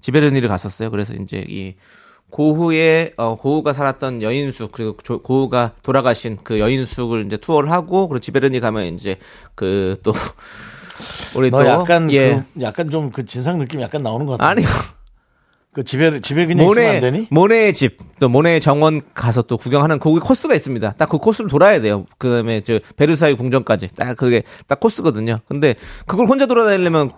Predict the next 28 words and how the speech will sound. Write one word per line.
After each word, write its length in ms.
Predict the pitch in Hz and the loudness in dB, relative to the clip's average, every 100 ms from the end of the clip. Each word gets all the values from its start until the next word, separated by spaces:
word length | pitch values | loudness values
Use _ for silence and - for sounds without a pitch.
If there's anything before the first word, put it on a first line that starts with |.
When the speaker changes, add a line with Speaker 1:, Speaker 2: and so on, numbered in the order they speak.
| 147 | -2
Speaker 1:
뭐 420 | 127 117 107 98 | 0 2 2 0
힘들죠. 540 | - 214 208 131 101 | 0 0 2 2 0
엄청 320 | 101 131 139 131 | -2 0 0 0
Speaker 2:
뭐 120 | 135 | -2
그건 200 | 143 147 | 0 0
Speaker 1:
그 40 | 123 | 2
Speaker 2:
맞습니다. 140 | 117 | 2
Speaker 1:
거리 300 | 147 151 139 | 2 2 2
이동이 320 | 143 156 147 | 2 2 2
Speaker 2:
네. 100 | 113 | 2
Speaker 1:
많고 400 | 101 117 113 120 | 0 0 0 -2
그렇기 180 | 107 127 | -2 -2
때문에 340 | - 135 123 117 | -2 0 0 0
이제 220 | 110 110 - - | 2 0 -2 -4
딱 180 | 156 139 | 0 2
어디 180 | 123 123 | 4 4
앞에, 220 | 113 - | 2 2
역 160 | 131 143 | 2 2
앞에서 300 | - 139 127 | 0 0 2
딱 160 | 127 | 2
버스 220 | 170 170 | 2 0
타고 140 | - 160 | -2 -6
똑같이 300 | - 170 131 | -2 -2 0
이렇게 160 | 120 | -2
딱 180 | - 135 | -4 -8
타고 220 | - 180 | -4 -6
딱 320 | 165 147 143 117 | -4 -4 -4 -6
이제 280 | 107 110 | -8 -10